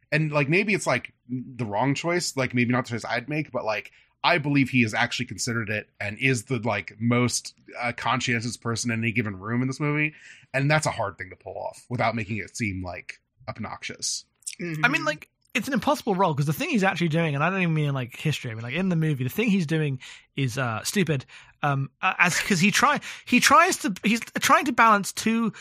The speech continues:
Speaker 3: completely contradictory, uh, motivations in these conversations. And it's like, on the one hand, there's this principle that he will not break and he will, like, hold to at all costs. Uh,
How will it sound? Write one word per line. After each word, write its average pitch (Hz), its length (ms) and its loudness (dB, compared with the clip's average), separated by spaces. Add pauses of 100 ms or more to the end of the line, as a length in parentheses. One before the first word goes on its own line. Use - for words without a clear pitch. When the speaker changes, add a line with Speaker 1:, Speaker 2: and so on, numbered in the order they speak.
(180)
Speaker 3:
completely 311 680 2
contradictory, 165 1000 0 (380)
uh, 156 120 4
motivations 165 680 2
in 156 280 0
these 151 120 2
conversations. 151 600 -2
And 160 200 -6
it's 156 120 -6
like, 160 180 -2 (640)
on 185 140 4
the 165 60 6
one 233 240 4
hand, 170 360 6
there's 160 220 4
this 143 100 -2
principle 156 460 0
that 123 100 -8
he 139 80 0
will 156 200 0
not 175 140 -2
break - 280 -6
and 110 100 -12
he 139 100 -4
will, 117 140 -4
like, 101 200 -8
hold 170 240 -2
to 156 140 0
at 135 60 -4
all 180 140 -6
costs. - 540 -4 (480)
Uh, 120 380 0